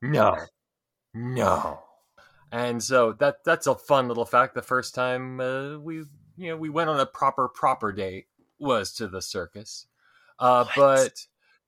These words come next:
Speaker 2: That
Speaker 1: so,
Speaker 2: is so
Speaker 1: I mean, this
Speaker 2: cool.
Speaker 1: is a kink, this is a kink podcast. So, like, I have a pretty big pleasure kink.
Speaker 2: Uh-huh.
Speaker 1: So I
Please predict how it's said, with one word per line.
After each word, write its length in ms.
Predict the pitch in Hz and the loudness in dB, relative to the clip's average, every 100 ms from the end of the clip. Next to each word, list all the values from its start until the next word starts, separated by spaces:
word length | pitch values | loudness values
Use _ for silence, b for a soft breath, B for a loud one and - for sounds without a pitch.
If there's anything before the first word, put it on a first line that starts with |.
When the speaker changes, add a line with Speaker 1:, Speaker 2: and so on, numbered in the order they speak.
| _ _ | _ _
Speaker 2:
That 100 | 151 | -2
Speaker 1:
so, 60 | 165 | 4
Speaker 2:
is 220 | 160 147 | 6 4
so 100 | 131 | 0
Speaker 1:
I 60 | 143 | -2
mean, 220 | 143 120 | -2 -4
this 180 | 139 143 | -4 -6
Speaker 2:
cool. 20 | |
Speaker 1:
is 120 | 131 | -8
a 80 | 120 | -10
kink, 280 | - 143 123 - | -8 -8 -10 -10
this 200 | 135 - | -10 -8
is 120 | 190 | -6
a 60 | 156 | -6
kink 380 | - 117 104 - | -6 -10 -10 -6
podcast. 540 | 92 85 - - - | -6 -6 -14 -14 -10
So, 280 | - 104 92 | -6 -6 -6
like, 320 | 95 95 _ - | -10 -12 _ -4
I 140 | 143 | -2
have 180 | 160 196 | 0 0
a 60 | 175 | -2
pretty 380 | - - 135 123 | -4 -4 -4 -4
big 300 | 113 101 - | -6 -8 -12
pleasure 420 | - 98 92 127 | -8 -6 -6 -10
kink. 360 | - 156 156 b b - | -8 -8 -8 b b -12
Speaker 2:
Uh-huh. 300 | 117 113 135 | -6 0 2
Speaker 1:
So 680 | 123 120 117 117 113 113 - - | 4 4 2 0 -2 -6 -8 0
I 460 | 120 123 127 110 | 2 2 -2 -10